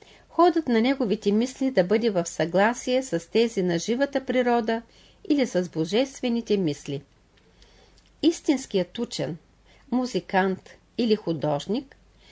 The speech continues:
върви в съгласие с законите на разумната природа. Ученият се отличава от обикновените учени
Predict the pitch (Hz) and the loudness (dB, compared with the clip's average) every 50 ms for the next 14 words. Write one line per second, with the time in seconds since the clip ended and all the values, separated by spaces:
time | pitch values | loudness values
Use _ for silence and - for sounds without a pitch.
0 | - - _ - 180 180 220 220 226 214 196 233 277 320 349 _ _ _ _ - | -20 -18 _ -6 0 2 4 4 2 0 -2 0 0 0 -2 _ _ _ _ -14
1 | - - 196 170 - 180 208 214 247 247 - 233 214 - - 180 175 170 170 - | 0 0 0 2 4 4 4 4 4 2 -4 -6 -6 -6 -12 -4 -4 -4 -4 -2
2 | - 226 240 247 247 240 - 220 202 202 185 170 175 175 - 220 269 294 294 269 | -4 -2 -2 0 -2 -2 -2 -2 0 0 2 2 2 0 0 0 2 2 2 2
3 | 254 - 196 - - 175 170 156 143 139 135 - 143 151 _ _ _ _ _ _ | 0 -4 -4 -2 -2 -2 -2 0 -2 -4 -4 -6 -10 -10 _ _ _ _ _ _
4 | _ _ _ _ _ _ _ - _ - _ _ _ _ - 339 349 - - 247 | _ _ _ _ _ _ _ -20 _ -20 _ _ _ _ 0 0 0 0 -2 0
5 | 214 190 196 233 269 269 - - 220 196 180 - - 175 175 175 - 220 226 247 | 0 0 0 -2 -2 -4 -4 -2 0 0 0 0 -2 -2 -2 -2 -2 0 0 0
6 | 254 254 226 196 - - 185 185 180 175 - 202 185 180 202 247 277 277 247 226 | 2 0 -2 -2 -2 -4 -4 -4 -4 -2 0 -2 0 2 2 0 0 0 -2 -2
7 | - 185 175 160 - - - 190 208 240 302 330 | 0 0 0 0 -2 -4 -4 -4 -2 -2 -2 -2